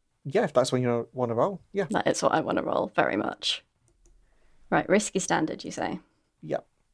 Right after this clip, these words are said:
Speaker 2: That's a four.
Speaker 1: Um, so on a risky, on a four you do it, but there's consequence, you suffer harm, a complication occurs, you have reduced effect, or you end up in a desperate position.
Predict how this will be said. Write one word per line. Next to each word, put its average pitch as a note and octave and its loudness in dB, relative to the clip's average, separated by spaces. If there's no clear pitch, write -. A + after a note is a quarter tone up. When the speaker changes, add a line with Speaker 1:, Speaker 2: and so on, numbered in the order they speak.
Speaker 2:
That's - 2
a E3 2
four. F3+ 4
Speaker 1:
Um, D#3+ 8
so F3 4
on F#3 6
a E3 6
risky, D#3+ 4
on C#3+ 8
a C#3 6
four F#3 4
you D3 0
do C#3+ 4
it, C3+ 8
but A#2+ -4
there's A#2 -4
consequence, C3 0
you - -12
suffer C#3+ -2
harm, A#2 2
a A#2 -6
complication A2+ -6
occurs, A2+ -2
you A#2 -4
have A2+ -2
reduced D3+ -2
effect, A#2+ 0
or C3 -4
you A#2 2
end A#2+ 2
up B2+ 2
in B2 0
a A#2+ 0
desperate - -4
position. B2+ -4